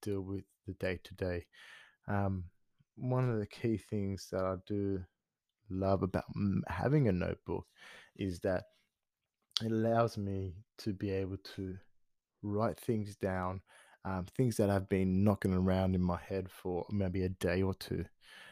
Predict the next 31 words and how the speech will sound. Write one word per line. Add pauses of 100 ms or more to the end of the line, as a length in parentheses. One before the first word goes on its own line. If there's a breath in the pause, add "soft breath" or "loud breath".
(160 loud breath)
Now,
those
things
that
knock
around
in
your
head, (220)
um,
you
know,
they're
usually
important
things
that
you
need
to
complete, (120)
uh,
conversations
that
you
need
to
have
with (120)
other (100)
people,